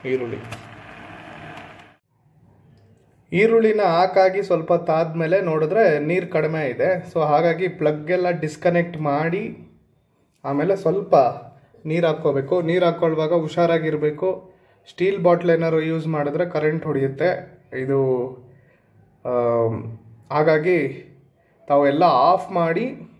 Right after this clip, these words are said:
ಆಮೇಲೆ ಸ್ವಲ್ಪ ನೀರು ಎಷ್ಟು ಬೇಕೋ ಅಷ್ಟು ಹಾಕ್ಕೋಬೇಕು. ಆಫ್ ಮಾಡಿ plug ಕೂಡ ತೆಗಿಬೇಕು.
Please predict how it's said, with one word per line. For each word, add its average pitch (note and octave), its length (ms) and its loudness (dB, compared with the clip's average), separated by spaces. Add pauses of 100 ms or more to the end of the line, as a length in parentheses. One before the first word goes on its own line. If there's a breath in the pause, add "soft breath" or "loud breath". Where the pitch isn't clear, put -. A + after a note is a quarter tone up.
(120)
ಆಮೇಲೆ D#3 840 -2
ಸ್ವಲ್ಪ C#3 260 -4
ನೀರು C#3+ 240 2
ಎಷ್ಟು C#3 200 -2
ಬೇಕೋ C#3 240 0
ಅಷ್ಟು D#3 200 0
ಹಾಕ್ಕೋಬೇಕು. B2 380 0
ಆಫ್ C3+ 220 2
ಮಾಡಿ D#3 200 4
plug D#3 500 0
ಕೂಡ G#3 160 4 (120)
ತೆಗಿಬೇಕು. D3 760 -4